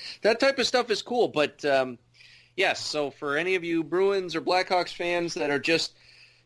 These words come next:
trying to complete the life game on one hundred percent by collecting everything that the teams <laughs> ever do,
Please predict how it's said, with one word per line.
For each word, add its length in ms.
trying 260
to 80
complete 600
the 80
life 340
game 280
on 140
one 160
hundred 180
percent 400
by 120
collecting 560
everything 480
that 140
the 60
teams 420
<laughs> 40
ever 200
do, 440